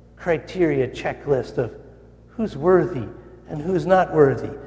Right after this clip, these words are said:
That's a game that Jesus didn't play, and we don't have to play either. So who's calling,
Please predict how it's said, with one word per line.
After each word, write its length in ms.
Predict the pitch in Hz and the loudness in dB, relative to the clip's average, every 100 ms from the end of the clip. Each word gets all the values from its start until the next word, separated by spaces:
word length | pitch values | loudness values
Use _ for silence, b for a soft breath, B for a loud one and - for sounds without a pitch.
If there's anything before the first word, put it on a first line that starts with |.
| B B | B B
That's 220 | 214 214 | -2 -2
a 60 | 220 | -4
game 380 | 147 175 175 156 | 2 2 2 0
that 140 | 131 | -2
Jesus 460 | 117 196 214 170 135 | -2 -2 -2 -4 -4
didn't 300 | 165 135 131 | -2 0 -2
play, 400 | - 143 127 113 - - - - - - - | 2 2 4 0 -8 -16 -20 -20 -20 -20 -14
and 100 | 156 | -4
we 100 | 233 | 0
don't 180 | 240 135 | 0 0
have 220 | 127 - | -2 -6
to 60 | - | -10
play 280 | - 196 233 | -4 -4 -2
either. 720 | 247 269 262 247 151 - - - - - - - - - - - - - - - - - - - - - - - - - | -4 -6 -6 -6 -6 -10 -20 -20 -20 -20 -20 -20 -20 -20 -20 -20 -20 -20 -20 -20 -20 -20 -20 -20 -20 -20 -20 -20 -20 -16
So 160 | - | -14
who's 300 | - 302 320 | -4 0 0
calling, 720 | - - 202 202 196 185 180 | -2 0 0 2 0 -2 -6